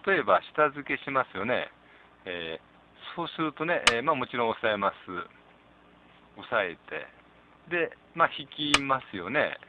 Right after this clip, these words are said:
で、問題はですね、はい。じゃあ、例えば、え、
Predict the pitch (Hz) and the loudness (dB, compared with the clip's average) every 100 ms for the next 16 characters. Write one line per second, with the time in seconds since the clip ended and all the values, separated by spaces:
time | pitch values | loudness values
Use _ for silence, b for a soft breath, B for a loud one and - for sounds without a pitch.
0 | - - - - - - - - 151 135 | -20 -20 -20 -20 -20 -20 -20 -8 -6 -4
1 | 160 180 170 175 175 113 - 120 113 - | -4 -4 2 4 4 2 -6 -8 -6 -4
2 | 110 92 - - - - - - 117 85 | -2 -4 -10 -2 0 0 -6 -2 -2 -2
3 | - - - - - - - - 123 - | -10 -20 -20 -20 -20 -20 -20 -6 -4 0
4 | 190 117 85 - B B B B 92 | 0 2 0 0 B B B B -12